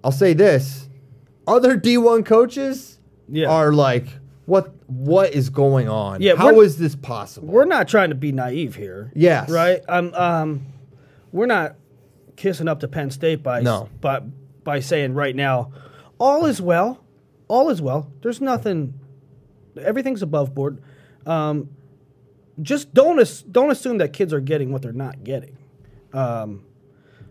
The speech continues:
Speaker 2: but, right, even D one coaches are
Speaker 1: D one
Speaker 2: saying,
Speaker 1: coaches are like,
Speaker 2: "How are
Speaker 1: "This
Speaker 2: they
Speaker 1: is
Speaker 2: doing this?"
Speaker 1: this is, this is bull. There's something going on. How are they, um, how are they able to do this?" And I think where this comes from is,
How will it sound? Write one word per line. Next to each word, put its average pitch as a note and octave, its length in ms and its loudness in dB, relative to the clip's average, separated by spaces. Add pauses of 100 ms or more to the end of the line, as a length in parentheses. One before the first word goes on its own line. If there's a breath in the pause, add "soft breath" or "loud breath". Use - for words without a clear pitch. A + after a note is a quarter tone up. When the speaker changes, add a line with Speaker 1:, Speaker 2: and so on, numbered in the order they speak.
(580 soft breath)
Speaker 2:
but, B2+ 260 -6
right, A#2 360 -10
even D3 300 -2
D C#3 180 -2
one C3 220 -4
coaches B2+ 340 -6
are G#2+ 60 -12
Speaker 1:
D C#3 100 2
one D3 140 6
Speaker 2:
saying, D3 60 -2
Speaker 1:
coaches C3 280 4
are A2+ 40 -2
like, G#2+ 120 0
Speaker 2:
"How D#3+ 80 0
are D3+ 60 4
Speaker 1:
"This C3+ 100 4
Speaker 2:
they - 80 -4
Speaker 1:
is G#2+ 60 -8
Speaker 2:
doing B2+ 260 -4
this?" F#2+ 180 -14
Speaker 1:
this B2+ 220 -2
is, F#2+ 140 -10 (340)
this G2+ 180 -10
is F#2+ 60 -12
bull. F#2 240 -12
There's G2+ 220 -14
something G2 340 -8
going F#2+ 260 -16
on. F#2+ 160 -16
How A#2 240 -2
are A#2 80 4
they, G#2+ 340 -2 (540 soft breath)
um, A#2+ 340 0
how C3 200 0
are C3+ 100 6
they B2 200 6
able A2 180 -2
to G2+ 80 -8
do G#2+ 260 -2
this?" G2+ 200 -6 (180 soft breath)
And F#3+ 200 2
I D#3+ 160 0
think A3 320 0
where F3+ 160 4
this C#3 180 -2
comes C4 360 -4
from G2+ 520 -8
is, A2+ 640 -2